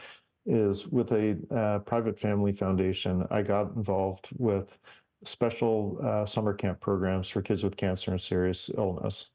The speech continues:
And I'd had a wonderful opportunity to work with Paul Newman before he passed away. And I started an international program, which still continues in different form today.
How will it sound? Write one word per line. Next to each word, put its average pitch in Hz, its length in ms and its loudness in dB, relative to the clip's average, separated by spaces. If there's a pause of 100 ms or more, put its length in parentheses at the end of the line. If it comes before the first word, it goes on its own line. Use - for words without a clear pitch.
And 95 320 2
I'd 101 180 0
had 98 240 2
a 92 240 2
wonderful 104 380 0
opportunity 92 600 0
to - 160 -6
work 95 220 -2
with 98 100 -4
Paul 90 300 -2
Newman 104 340 2
before 101 300 0
he 95 40 0
passed 92 380 -2
away. 90 320 2 (480)
And 104 160 2
I 101 40 2
started 104 380 2
an 98 100 0
international 98 600 0
program, 113 600 0
which - 360 -2
still 101 220 0
continues 95 560 0
in 87 80 0
different 90 320 -2
form 92 300 0
today. 92 440 2